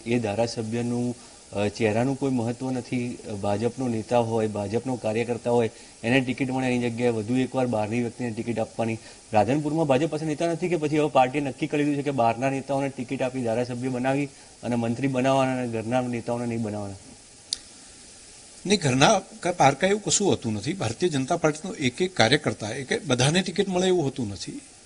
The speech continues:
Speaker 2: પરંતુ દરેક કાર્યકર્તા પોતે ઉમેદવાર છે તેવું સમજીને કામ કરતો હોય છે.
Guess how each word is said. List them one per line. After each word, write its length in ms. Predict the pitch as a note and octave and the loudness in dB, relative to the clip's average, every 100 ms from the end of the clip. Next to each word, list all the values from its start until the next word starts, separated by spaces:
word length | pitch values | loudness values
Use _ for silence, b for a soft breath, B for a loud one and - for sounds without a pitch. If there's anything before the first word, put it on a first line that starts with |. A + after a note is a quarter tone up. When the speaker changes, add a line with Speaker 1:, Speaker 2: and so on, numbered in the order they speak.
| - | -4
Speaker 2:
પરંતુ 320 | C3 D3+ E3 | 0 0 -2
દરેક 360 | F3 C3 F3 F#3+ | 0 2 2 4
કાર્યકર્તા 540 | C#3 C#3 D3 E3 G3 | 4 4 2 0 0
પોતે 340 | F#3+ D3 C#3+ F#3 | 0 0 2 2
ઉમેદવાર 520 | E3+ C#3+ E3 D3 A2 | 4 4 2 2 -2
છે 160 | - C3+ | -6 -6
તેવું 300 | - D3 F#3 | -2 -2 0
સમજીને 440 | C#3+ C3+ E3 G#3+ | -2 0 -2 -2
કામ 240 | - D3+ | -2 -2
કરતો 260 | B2+ G2+ G2+ | -2 -6 -8
હોય 200 | F2 D#2+ | -12 -12
છે. 260 | - - | -12 -14